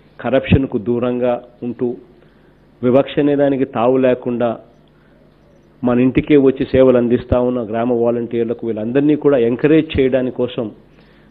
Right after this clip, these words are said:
వీళ్ళందరికీ కూడా తోడుగా మేమంతా ఉన్నాము అని చెప్పి ఒక signal ఇవ్వడం కోసం అందరం కూడా ఈరోజు ఏడు గంటలకు వీళ్ళందరినీ కూడా అభినందిస్తూ, ఇంటి వెలుపలకు వచ్చి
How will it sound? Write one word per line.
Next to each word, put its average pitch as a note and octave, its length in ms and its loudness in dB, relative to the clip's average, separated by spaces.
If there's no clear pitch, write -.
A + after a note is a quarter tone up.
వీళ్ళందరికీ A#2+ 600 2
కూడా B2+ 220 2
తోడుగా C3+ 420 4
మేమంతా A#2 480 -2
ఉన్నాము C3+ 520 0
అని C3+ 160 -2
చెప్పి B2 260 -2
ఒక A2+ 140 -4
signal C3 440 -4
ఇవ్వడం A#2+ 320 0
కోసం A2+ 360 -8
అందరం A#2+ 320 4
కూడా A#2+ 280 2
ఈరోజు A#2 320 4
ఏడు B2 180 0
గంటలకు A#2+ 440 -2
వీళ్ళందరినీ A#2 500 2
కూడా A#2+ 260 0
అభినందిస్తూ, B2 680 0
ఇంటి B2+ 200 4
వెలుపలకు C3+ 560 4
వచ్చి B2 360 -2